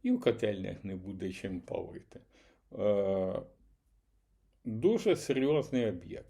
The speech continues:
І чому його не захищало П П О, для мене якби таємниця.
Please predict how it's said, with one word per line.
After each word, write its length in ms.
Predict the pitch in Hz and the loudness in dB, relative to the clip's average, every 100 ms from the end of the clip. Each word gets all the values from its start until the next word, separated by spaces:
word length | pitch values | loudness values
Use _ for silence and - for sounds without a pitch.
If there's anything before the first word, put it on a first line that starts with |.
| _ - _ | _ -20 _
І 460 | 117 120 123 120 110 - - _ _ - | -2 0 2 2 0 -6 -20 _ _ -20
чому 440 | - - 135 139 156 | -4 4 6 6 6
його 280 | 143 123 127 | 6 8 8
не 200 | 131 120 | 8 6
захищало 920 | 131 127 139 123 - 143 139 135 131 | 4 2 0 2 6 6 8 6 4
П 200 | - 127 | 2 0
П 180 | - 139 | 6 6
О, 360 | 139 151 165 - _ _ _ _ _ _ _ _ _ _ _ - | 6 4 0 -4 _ _ _ _ _ _ _ _ _ _ _ -10
для 480 | 104 95 92 110 117 | -8 -6 0 4 6
мене 400 | 117 127 135 117 | 6 6 6 4
якби 720 | 107 110 98 113 113 107 104 | 2 0 2 4 4 2 0
таємниця. 840 | - 113 113 95 87 - - - | 2 4 4 0 -4 -12 -16 -20